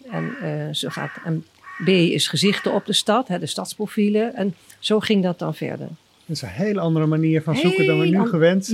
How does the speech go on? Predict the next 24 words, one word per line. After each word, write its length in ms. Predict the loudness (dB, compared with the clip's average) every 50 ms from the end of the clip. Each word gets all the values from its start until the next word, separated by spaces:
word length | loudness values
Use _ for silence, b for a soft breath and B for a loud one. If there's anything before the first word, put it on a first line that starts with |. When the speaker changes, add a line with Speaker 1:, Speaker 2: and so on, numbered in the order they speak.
| 4
Speaker 2:
zijn. 200 | 4 4 0 0
Want 120 | 0 0 2
Speaker 1:
ja. 80 | 2
Speaker 2:
nu 160 | 2 2 0 0
typ 260 | 0 0 0 0 -2
je 200 | -2 -2 -2 -2 -6 _ _ _ _
op 200 | -4 -4 -2 -4
de 80 | -2
website 640 | 0 0 0 -2 -2 -2 0 2 2 2 0 0 -2
van 120 | -2 -2
het 120 | -2 -2
archief 360 | -2 -4 -4 -4 -4 -4 -4 -4
typ 80 | -4 -2
Speaker 1:
Precies. 280 | 0 2 2 2 2
Speaker 2:
je 80 | 2 0
een 120 | -2 -4
trefwoord 540 | -4 -2 -2 -2 -2 -2 -4 -4 -4 -4 -2
in. 120 | 0 2
Speaker 1:
Ja, 160 | 4 4 2 2
Speaker 2:
Hè? 80 | -2 -4 -8 -8 _
Moet 160 | -2 0 0
Speaker 1:
ja. 80 | 0 0
Speaker 2:
je 60 | -2
wel 220 | -6 -8 -10 -10